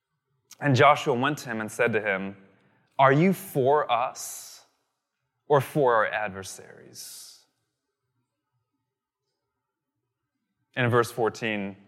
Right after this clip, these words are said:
the commander of the Lord's army says, "No,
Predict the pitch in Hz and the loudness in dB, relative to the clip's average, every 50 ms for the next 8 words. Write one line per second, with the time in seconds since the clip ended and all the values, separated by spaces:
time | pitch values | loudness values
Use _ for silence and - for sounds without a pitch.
0 | _ _ _ _ _ _ _ _ _ _ _ _ _ _ _ _ _ _ _ _ | _ _ _ _ _ _ _ _ _ _ _ _ _ _ _ _ _ _ _ _
1 | _ _ _ _ _ _ _ _ _ _ _ _ _ _ _ _ _ _ _ _ | _ _ _ _ _ _ _ _ _ _ _ _ _ _ _ _ _ _ _ _
2 | _ _ _ - - _ _ - 120 117 - 120 131 120 120 120 113 107 107 107 | _ _ _ -20 -20 _ _ 0 0 0 2 2 2 2 2 2 0 0 0 0
3 | 107 110 101 113 110 107 107 107 101 - - 113 104 95 113 120 135 156 123 104 | 0 0 0 0 -2 -2 -2 -2 -6 -4 -4 -4 -2 -2 2 2 2 2 2 0